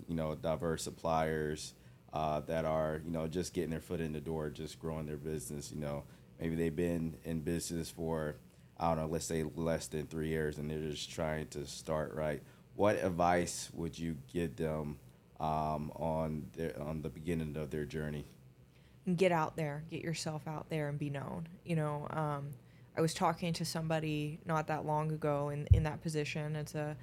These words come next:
Speaker 2: um, architecture firm, and they're trying to grow. And, uh, I, what I told this person was, "There are hundreds of architecture firms in the Metro Atlanta area. Why yours?" Right? And the why is not always, is a comment you made,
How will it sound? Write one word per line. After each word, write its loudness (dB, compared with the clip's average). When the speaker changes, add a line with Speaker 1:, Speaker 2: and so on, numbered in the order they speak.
Speaker 2:
um, 2
architecture 0
firm, -4
and 0
they're 0
trying -2
to -2
grow. 0
And, 2
uh, 2
I, 8
what 8
I 10
told 6
this 6
person 2
was, 4
"There 10
are 8
hundreds 4
of 4
architecture 2
firms -4
in 4
the 6
Metro 0
Atlanta -2
area. -2
Why 10
yours?" 4
Right? 4
And 10
the 12
why 12
is 6
not 8
always, 10
is 0
a 2
comment 0
you 2
made, 2